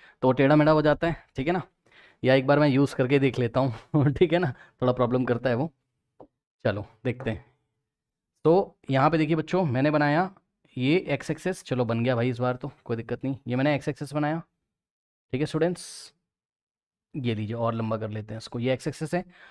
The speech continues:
और इसी तरीके से अब मैं बनाऊँगा क्या, वाई एक्सिस। ठीक, तो ये लाइन मुझे वर्टिकल करनी होगी इस तरीके से। ठीक, चलो अब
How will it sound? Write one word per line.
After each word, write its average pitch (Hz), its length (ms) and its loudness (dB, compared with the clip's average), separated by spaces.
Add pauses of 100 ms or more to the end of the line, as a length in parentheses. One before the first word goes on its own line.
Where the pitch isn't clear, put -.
(160)
और 131 180 2
इसी 180 160 0
तरीके 165 260 2
से 175 100 0
अब 160 80 2
मैं 165 100 4
बनाऊँगा 156 320 4
क्या, 165 220 2 (140)
वाई 120 220 6
एक्सिस। - 380 -8
ठीक, 175 300 -4
तो 131 80 -2
ये 131 200 0
लाइन 135 240 0
मुझे 135 200 0
वर्टिकल 120 340 -4
करनी 131 260 0
होगी 135 160 -2
इस 139 140 -6
तरीके 131 240 -4
से। 165 180 -8 (840)
ठीक, 170 280 0
चलो 107 280 -4 (800)
अब 170 200 2